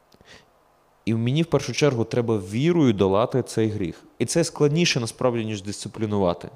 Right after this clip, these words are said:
Бо телефон ти можеш видалити там, чи якісь сайти там заблокувати, а от реально надіятись на Господа, що він готовий змінити своє серце,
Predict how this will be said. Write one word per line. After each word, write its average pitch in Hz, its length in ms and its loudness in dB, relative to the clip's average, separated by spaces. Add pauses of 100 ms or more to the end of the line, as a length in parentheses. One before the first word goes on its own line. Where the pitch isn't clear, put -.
(520)
Бо 107 80 -2
телефон 135 540 2
ти 143 100 0
можеш 139 380 2
видалити 104 480 2
там, 95 260 -6
чи - 140 -6
якісь 101 240 -6
сайти 110 380 0
там 90 240 -8
заблокувати, 107 800 0 (1000)
а 110 60 2
от 110 280 2
реально 120 380 2
надіятись 110 680 0
на 104 60 -2
Господа, 104 440 -2
що - 140 -6
він 104 80 -6
готовий 101 380 2
змінити 98 340 -6
своє 104 260 -4
серце, 147 480 -2